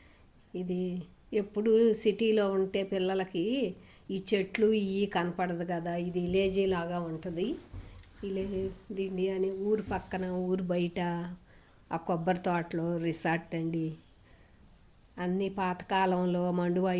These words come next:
ఇళ్ళు లాగా పెంకు పెంకుతో ఉండయి. వెనకటి రోజుల్లో అంతే కదండి, పెంకుటిళ్ళు, మండువా ఇళ్ళు. కొన్ని సినిమాల్లో కూడా ఇదిగో ఇలాంటి ఇళ్ళు, పెంకుటిళ్ళు చూపిస్తుంటారు.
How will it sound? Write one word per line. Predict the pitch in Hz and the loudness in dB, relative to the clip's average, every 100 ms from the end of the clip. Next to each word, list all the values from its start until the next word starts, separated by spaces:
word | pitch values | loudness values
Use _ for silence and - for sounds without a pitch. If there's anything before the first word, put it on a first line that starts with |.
| 180 | 2
ఇళ్ళు | 170 175 165 | 2 2 0
లాగా | 170 170 170 170 | -2 -2 -2 0
పెంకు | 175 170 185 175 | 0 0 -4 -4
పెంకుతో | 175 175 175 180 175 165 | -2 -2 -4 -2 -2 -2
ఉండయి. | 170 165 170 247 359 - - - - - - - - - - - | -2 -4 -2 -2 -4 -8 -20 -20 -20 -20 -20 -20 -20 -20 -20 -16
వెనకటి | 175 185 180 190 202 | -8 -6 -4 -2 0
రోజుల్లో | 196 185 185 185 180 | 0 0 0 0 0
అంతే | 180 185 185 | 0 0 0
కదండి, | 175 180 180 185 269 226 - - - - - - - - - - - | -2 -2 -2 0 -2 -2 -8 -18 -16 -16 -18 -20 -20 -20 -20 -14 -2
పెంకుటిళ్ళు, | 190 180 196 202 196 190 180 165 165 - - _ 196 | 0 0 0 2 2 4 2 0 -4 -16 -20 _ -2
మండువా | 185 185 185 180 180 | 2 2 2 2 2
ఇళ్ళు. | 175 175 175 202 - - - - - - - - - - - - - - - 202 | 0 0 -2 -6 -14 -20 -20 -20 -20 -20 -20 -20 -20 -20 -20 -20 -20 -20 -10 -2
కొన్ని | 185 180 | 0 0
సినిమాల్లో | 202 202 202 202 202 190 | 2 2 2 2 2 2
కూడా | 190 185 | 2 0
ఇదిగో | 175 175 | 0 0
ఇలాంటి | 175 180 175 190 170 | 0 0 0 -2 -2
ఇళ్ళు, | 180 175 | -2 -2
పెంకుటిళ్ళు | 180 170 - 185 180 170 | -2 -2 -2 -2 0 0
చూపిస్తుంటారు. | 170 160 160 - 160 156 156 165 | 0 -2 -4 -6 -8 -8 -8 -6